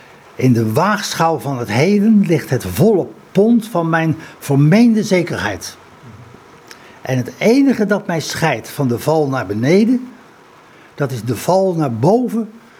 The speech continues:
die ik maak in de andere schaal. En dat is de keuze die wij allemaal hebben.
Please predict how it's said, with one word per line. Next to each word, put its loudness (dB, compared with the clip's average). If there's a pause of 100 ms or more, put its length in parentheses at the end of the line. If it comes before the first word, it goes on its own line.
(200)
die -2
ik -4
maak 0
in -2
de -2
andere -2
schaal. -8 (640)
En -6
dat -2
is -8
de -12
keuze 0
die 0
wij 0
allemaal 0
hebben. -4